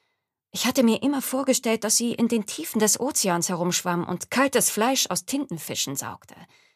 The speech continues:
Aber nein, Skylla hatte es immer ins Licht gezogen. Sie hatte immer andere zum Weinen bringen wollen. Und jetzt war sie ein gefräßiges Ungeheuer, die Mäuler voller Zähne und gepanzert mit Unsterblichkeit.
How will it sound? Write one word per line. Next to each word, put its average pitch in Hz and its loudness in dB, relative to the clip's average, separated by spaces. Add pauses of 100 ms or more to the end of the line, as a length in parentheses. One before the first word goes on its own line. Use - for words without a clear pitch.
(440)
Aber 170 -2
nein, 160 2 (720)
Skylla 269 6
hatte 254 2
es - 2
immer 254 4
ins - 2
Licht 240 -2
gezogen. - -10 (500)
Sie 262 6
hatte 262 6
immer 302 6
andere 240 4
zum 190 0
Weinen 202 0
bringen 135 -14
wollen. - -18 (220)
Und 262 4
jetzt 294 2
war 247 8
sie 262 6
ein 226 6
gefräßiges 254 4
Ungeheuer, 156 -2 (460)
die 226 6
Mäuler 247 8
voller 220 4
Zähne 254 4
und - -8
gepanzert 214 2
mit 190 0
Unsterblichkeit. - -4